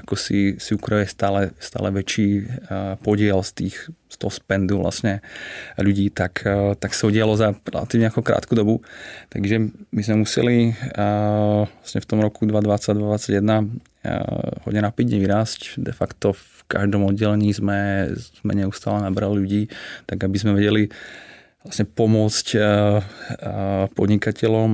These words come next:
a firmám, ktorým sa de facto z, z dňa na deň, eh, zatvorili kamenné, eh, predajne alebo museli vlastne vstúpiť do, do onlineu. A ja som rád, že s-, že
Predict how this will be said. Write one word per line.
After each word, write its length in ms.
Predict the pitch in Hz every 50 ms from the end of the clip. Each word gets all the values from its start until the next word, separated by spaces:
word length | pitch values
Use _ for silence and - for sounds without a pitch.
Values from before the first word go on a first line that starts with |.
| 95
a 240 | 92 - - - -
firmám, 400 | - - 104 104 107 107 104 104
ktorým 640 | 101 - - - 104 101 101 98 98 101 101 98 104
sa 320 | - - - - 95 98
de 240 | 101 110 110 101 -
facto 320 | - - 104 - - - 98
z, 160 | 95 - - - - - - 107
z 60 | 104
dňa 140 | 104 101 98
na 100 | 98 101 98 98
deň, 120 | 98 98 98 101
eh, 40 | - - - - - - 104 - - - - - - - 123 123 - _ _ _ -
zatvorili 320 | - 85 - - 110 104 101
kamenné, 500 | - - 87 95 104 104 104 104 104 101 101
eh, 480 | - - _ - - 104 98 101 101
predajne 640 | 101 - - 101 101 107 104 107 110 107 107 110 110
alebo 240 | 101 - 98 95 95
museli 480 | 95 95 - - - 104 101 98 - - - - - - - -
vlastne 160 | - - -
vstúpiť 300 | - - 104 - - 101 104
do, 240 | 107 101 98 92 - - _ -
do 120 | 110 107 101
onlineu. 400 | 95 98 98 95 98 104 107 117 117 - _ _ _ _ _ _ _ - - - _ _
A 480 | - - 92 98 95 98 101 98 98 101 104 - _ _ _ _ _ _ _
ja 80 | - 101
som 160 | - - 113
rád, 160 | 110 110 107
že 80 | 117 113
s-, 240 | - - - - -
že 80 | -